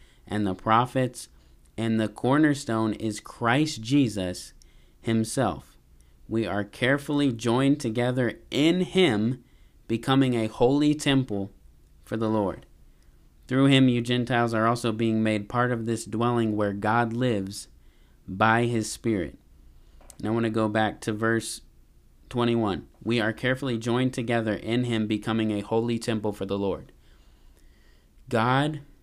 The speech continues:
whenever the Holy Spirit enters a vessel, a person, and individually we're all temples of the Lord,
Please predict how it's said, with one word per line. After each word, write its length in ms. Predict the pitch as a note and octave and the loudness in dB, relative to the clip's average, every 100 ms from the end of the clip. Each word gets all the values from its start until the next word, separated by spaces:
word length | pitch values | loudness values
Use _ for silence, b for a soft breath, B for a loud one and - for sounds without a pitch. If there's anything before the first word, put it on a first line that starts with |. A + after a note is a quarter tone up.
| _ - - - - - - - _ - _ _ - - | _ -20 -20 -20 -20 -20 -20 -20 _ -20 _ _ -20 -8
whenever 580 | A2+ A#2 - A#2+ C3+ E3 | -2 -2 -2 -2 0 0
the 120 | D#3 | 0
Holy 320 | C3+ B2 B2+ | 0 0 0
Spirit 440 | B2+ - B2+ A2 - | -4 -6 -4 -4 -4
enters 420 | - A#2 A#2 B2+ | -4 -4 -2 -4
a 80 | A2+ | -4
vessel, 540 | G#2+ A2 G#2 - - - - - _ - - | -2 -2 -2 -8 -14 -18 -20 -20 _ -16 -12
a 60 | |
person, 540 | G2 A#2+ A2 F2+ F2 - - - - _ _ - | -6 -4 -4 -6 -10 -12 -20 -20 -20 _ _ -8
and 160 | G#2 - | -6 -2
individually 600 | A#2 A#2+ A#2+ A2+ A#2+ B2+ | 0 0 -2 -4 -4 -2
we're 160 | A2 G#2 | 0 0
all 100 | A2 | -2
temples 340 | A#2+ A#2 A2+ | -4 -4 -4
of 120 | A2 | -4
the 100 | A2 | -2
Lord, 320 | G#2+ G#2 G#2+ | 0 0 0